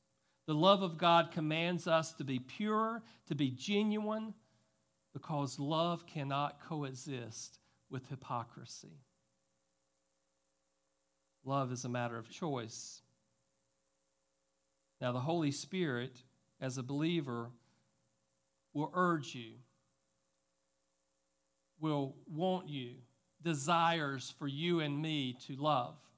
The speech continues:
But ultimately, you will make that choice of whether you love someone else and how you treat someone else. You will voluntarily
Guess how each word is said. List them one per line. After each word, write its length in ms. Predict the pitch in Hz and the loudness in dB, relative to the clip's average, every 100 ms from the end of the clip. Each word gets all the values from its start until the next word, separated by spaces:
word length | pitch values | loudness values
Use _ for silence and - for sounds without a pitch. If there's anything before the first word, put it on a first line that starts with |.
| _ _ _ _ _ _ _ _ _ _ _ _ _ _ | _ _ _ _ _ _ _ _ _ _ _ _ _ _
But 160 | 180 - | 2 4
ultimately, 920 | 190 226 220 196 185 165 170 160 160 170 | 4 4 4 0 0 2 2 2 0 -2
you 320 | 160 214 220 | 0 2 4
will 120 | 190 | 4
make 280 | 175 175 160 | 4 2 0
that 220 | 156 - | -2 -2
choice 680 | - 170 143 - - - - _ _ _ _ _ | -4 -4 -4 -10 -12 -12 -16 _ _ _ _ _
of 200 | 165 147 - | -2 -2 2
whether 240 | 185 170 | 4 4
you 360 | 160 170 170 165 | 2 0 0 4
love 440 | 165 156 143 127 - | 6 6 4 -2 -12
someone 500 | - 165 151 147 143 | -6 -2 0 0 0
else 440 | 147 123 - - | 0 0 -2 -8
and 100 | 131 | -10
how 380 | - 180 160 156 | 2 6 8 6
you 340 | 147 156 160 147 - - | 2 -2 -4 -8 -12 -4
treat 320 | 180 151 - _ | -4 -4 -10 _
someone 500 | - - 165 156 147 | -10 -2 -2 0 -2
else. 460 | - 151 123 - - - - | 0 -2 -2 -8 -16 -20 -18
You 240 | 160 190 220 | -2 2 4
will 280 | 202 180 151 | 6 6 8
voluntarily 1120 | 180 190 202 202 185 208 196 139 120 120 | 10 10 10 2 0 -2 0 0 -2 -4